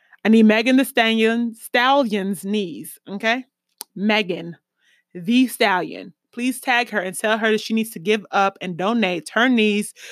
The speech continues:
to the Breezy Committee because my knees need replacing, okay? I need to, I just wanna do some squats.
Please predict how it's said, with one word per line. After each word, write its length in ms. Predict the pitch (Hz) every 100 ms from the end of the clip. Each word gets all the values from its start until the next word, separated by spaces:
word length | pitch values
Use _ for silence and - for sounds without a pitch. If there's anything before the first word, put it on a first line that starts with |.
| - -
to 240 | - 226 208
the 80 | 175
Breezy 320 | 196 208 220
Committee 520 | 233 196 170 170 170 -
because 640 | 175 - 175 160 160 160 - - - _
my 160 | 180 202
knees 480 | 202 180 175 160 202
need 260 | 175 160 165
replacing, 560 | - 165 147 - 165 - -
okay? 320 | 185 202 214 269 _ _ _ _ _ _ _ _
I 80 | 190
need 120 | 220
to, 160 | 190 196
I 80 | 220
just 120 | 311
wanna 160 | 247 208
do 60 | 175
some 140 | 160
squats. 520 | 139 196 156 - -